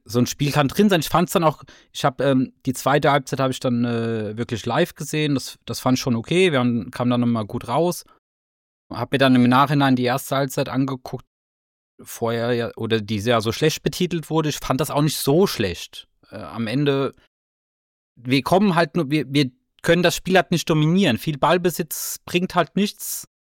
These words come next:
Wenn du dir den Ball, wenn der Ball nur zirkuliert und du halt nicht gefährlich, äh, in den Strafraum kommst und, und zu Abschlüssen kommst. Wir werden nicht, wir, wir können mit dem Ball einfach nicht, äh, gefährlich ein Spiel aufziehen.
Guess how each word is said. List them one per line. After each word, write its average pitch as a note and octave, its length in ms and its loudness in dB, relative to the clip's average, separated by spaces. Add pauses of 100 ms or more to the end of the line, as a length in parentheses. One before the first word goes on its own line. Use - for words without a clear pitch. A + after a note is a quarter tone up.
(360)
Wenn C3 100 0
du C#3+ 80 2
dir C#3 160 0
den C3 160 0
Ball, D3 260 4
wenn C3+ 140 2
der C#3 80 6
Ball D3 180 2
nur E3+ 160 0
zirkuliert D#3 560 2
und D3+ 140 -2
du D3 100 2
halt C#3+ 240 2
nicht C3+ 160 -4
gefährlich, C3+ 640 -4
äh, F#2+ 280 -6
in B2 100 -6
den A#2+ 60 0
Strafraum C#3+ 440 -4
kommst C#3+ 280 -4
und, B2+ 220 0
und A#2+ 160 -4
zu C3+ 80 -2
Abschlüssen - 360 -6
kommst. F2+ 280 -8 (1200)
Wir G#2+ 140 -2
werden E3+ 220 4
nicht, G3 320 -2
wir, C#3 200 -4 (320)
wir B2 100 -12
können F#3 240 4
mit G#3+ 120 4
dem E3+ 120 4
Ball E3 220 4
einfach D3+ 220 0
nicht, - 420 -6
äh, C#3 260 -4 (320)
gefährlich G3+ 800 0
ein C#3+ 80 -6
Spiel - 240 -8
aufziehen. F2 480 -8